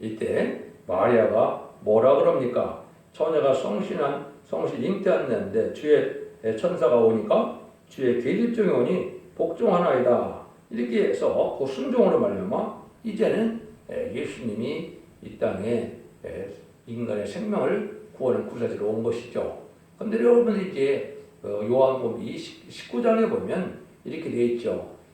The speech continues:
예수님 십자가 못 박혀 들어가실 때 이제는 사도 요한 보고 뭐라 그럽니까? 마리아보고 이제 어머니라 그러고, 또 마리아보고는 사도 요한을 뭐라 그래요? 아들이라 그랬죠. 여기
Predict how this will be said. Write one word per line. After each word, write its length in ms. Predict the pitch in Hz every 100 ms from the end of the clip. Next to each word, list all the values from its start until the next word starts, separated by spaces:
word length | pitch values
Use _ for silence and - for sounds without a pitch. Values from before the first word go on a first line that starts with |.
| _
예수님 420 | 92 104 - 120 110
십자가 260 | - -
못 180 | 98 110
박혀 280 | 110 107 107 92 -
들어가실 520 | 107 101 101 - -
때 460 | - 101 110 202 - - - -
이제는 540 | - 208 101 196 226 - - -
사도 380 | - 185 208 185
요한 300 | 147 143 123
보고 560 | - - - - - -
뭐라 400 | - - - 175
그럽니까? 560 | 165 113 101 - - - - _ -
마리아보고 920 | 104 110 113 104 104 120 - 185 - - - - 104
이제 240 | 98 92 90
어머니라 560 | 98 254 202 208 147
그러고, 340 | - - - - - - -
또 320 | 208 180 -
마리아보고는 920 | 143 165 - 160 135 - 170 220 226 - -
사도 340 | - 196 214
요한을 680 | 180 151 131 113 - - - -
뭐라 340 | 127 147 131
그래요? 180 | 113 - - - - -
아들이라 500 | 113 - - 220 123
그랬죠. 440 | 113 - 110 - - - - -
여기 220 | 220 -